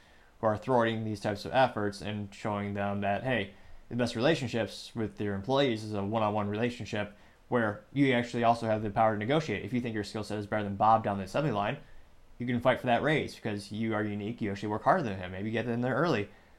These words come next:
as opposed to people who just wanna all be paid the same for doing the same, even if their skill sets are not equal. Let me know in the comments. I'll be fascinated to hear what you have to say. Now, going over to the business blunder of the day, you have Netflix had an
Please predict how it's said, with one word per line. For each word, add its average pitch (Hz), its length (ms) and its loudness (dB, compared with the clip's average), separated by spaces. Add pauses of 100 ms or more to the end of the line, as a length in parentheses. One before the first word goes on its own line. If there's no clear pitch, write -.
(240)
as 113 100 -6
opposed 123 220 0
to 113 40 -8
people 110 240 -4
who 107 80 -2
just 110 160 -6
wanna 107 160 2
all 107 160 2
be 107 80 -2
paid 101 220 -4
the 98 60 -4
same 110 280 -2
for 107 80 -8
doing 104 160 -2
the 101 80 -6
same, 101 460 -6 (160)
even 110 180 -4
if 101 240 -4
their 104 240 -2
skill 107 220 -4
sets 101 180 -6
are 98 160 -2
not 117 220 2
equal. 98 420 -4 (800)
Let 123 80 0
me 147 60 0
know 147 80 0
in 151 40 2
the 151 40 -8
comments. 156 460 0
I'll - 60 -8
be 113 80 -4
fascinated 123 400 -2
to 139 40 -4
hear 156 100 -6 (120)
what 98 240 -4
you 104 160 -4
have 110 200 -2
to - 80 -12
say. - 200 -4 (3250)
Now, 139 120 8
going 202 260 8
over 196 200 8
to 185 100 2
the 147 140 6
business 196 420 6
blunder 196 680 10
of 233 80 6
the 202 80 8
day, 165 340 10
you 156 220 6
have 151 120 10
Netflix 156 840 4
had 160 260 6
an 139 160 -2